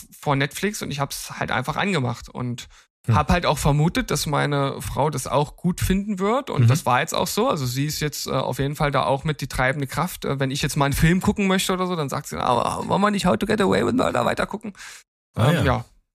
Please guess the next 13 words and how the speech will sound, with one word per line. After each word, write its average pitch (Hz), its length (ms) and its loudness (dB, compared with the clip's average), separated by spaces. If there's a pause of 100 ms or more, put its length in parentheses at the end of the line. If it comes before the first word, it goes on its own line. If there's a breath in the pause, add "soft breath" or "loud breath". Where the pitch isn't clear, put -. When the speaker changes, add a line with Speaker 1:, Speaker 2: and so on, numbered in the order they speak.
(220)
Speaker 1:
Also, 151 240 2
na, 185 200 4
wir 202 80 6
mögen 214 300 4
ja 208 100 4
sowas. 147 220 2
Ich 139 100 -2
meine, 160 200 2
das 175 100 0
ist 190 140 -2
ja 190 80 4
letzten 170 340 -2
Endes, 190 960 0